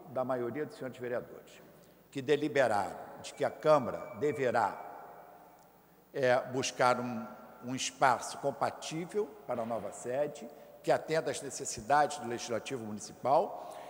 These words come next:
e que o Palácio Pedro Ernesto seja transformado no Museu Histórico da cidade do Rio de Janeiro. Nada fazemos que não tenha o respaldo e apoio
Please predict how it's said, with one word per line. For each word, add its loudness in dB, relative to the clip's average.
e 0
que 0
o -6
Palácio 8
Pedro 2
Ernesto 2
seja 0
transformado 0
no -6
Museu -4
Histórico 0
da -4
cidade -2
do -8
Rio -6
de -12
Janeiro. -6
Nada 12
fazemos 6
que -2
não 2
tenha 2
o 0
respaldo 2
e 2
apoio 2